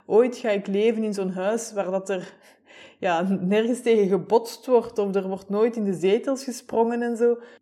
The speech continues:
Ja, leef vooral nu. Leef vooral nu en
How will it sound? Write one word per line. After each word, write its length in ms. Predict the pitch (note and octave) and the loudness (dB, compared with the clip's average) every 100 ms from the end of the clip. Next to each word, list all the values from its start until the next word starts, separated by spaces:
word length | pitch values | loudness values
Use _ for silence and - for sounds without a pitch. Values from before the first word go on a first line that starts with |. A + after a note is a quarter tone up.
| _ _ _ _ _ _ | _ _ _ _ _ _
Ja, 440 | G#3+ G#3+ G#3+ - | -2 0 0 -2
leef 440 | F#3 F#3+ A3+ B3+ C4 | -2 -2 -2 -4 -4
vooral 380 | B3 A3+ A3+ G#3 | -6 -2 -2 0
nu. 540 | F#3+ G#3 G#3 F3 - - _ _ _ _ _ _ _ | -2 -2 -4 -6 -10 -20 _ _ _ _ _ _ _
Leef 340 | F3 G3 A#3 - | -4 -2 -2 -4
vooral 320 | A3 G3+ G3 | -6 -4 -2
nu 320 | F#3 G#3 A3+ | -2 -2 -2
en 360 | - F#3+ F#3+ | -2 -4 -6